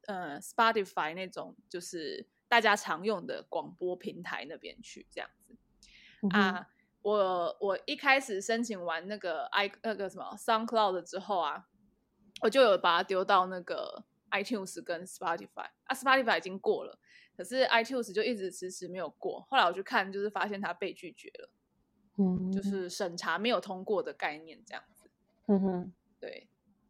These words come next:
Speaker 1: 你猜猜是什么原因？
Speaker 2: 什么原因？
Speaker 1: 我，我语系没有调到。
Speaker 2: 嗯？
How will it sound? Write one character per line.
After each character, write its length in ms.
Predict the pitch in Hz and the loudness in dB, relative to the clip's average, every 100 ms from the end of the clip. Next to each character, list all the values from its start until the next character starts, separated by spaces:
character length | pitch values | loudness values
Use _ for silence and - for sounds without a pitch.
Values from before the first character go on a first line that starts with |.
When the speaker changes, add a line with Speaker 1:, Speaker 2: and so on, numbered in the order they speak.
| _ _ _ | _ _ _
Speaker 1:
你 80 | - | -8
猜 160 | 208 | -6
猜 160 | 202 196 | -4 -6
是 80 | 202 | -8
什 100 | 202 | -12
么 100 | - | -12
原 200 | 95 - | -12 -12
因？ 200 | - 214 _ _ _ _ _ | -16 -20 _ _ _ _ _
Speaker 2:
什 60 | 196 | -4
么 80 | 190 | -2
原 200 | 185 180 | 0 -2
因？ 200 | 180 180 _ _ _ _ _ _ _ _ _ _ - - _ _ _ - | -4 -8 _ _ _ _ _ _ _ _ _ _ -20 -20 _ _ _ -4
Speaker 1:
我， 260 | 214 190 - | -2 -2 -2
我 160 | 202 - | -4 -4
语 200 | 196 180 | -6 -8
系 360 | - 233 202 | -6 -6 -6
没 160 | 175 190 | -8 -6
有 160 | 190 | -6
调 300 | 160 - 147 | -6 -10 -12
到。 320 | - 160 - - _ _ _ _ _ _ _ _ - 254 | -8 -8 -8 -14 _ _ _ _ _ _ _ _ -12 -2
Speaker 2:
嗯？ 220 | 190 254 | -2 -2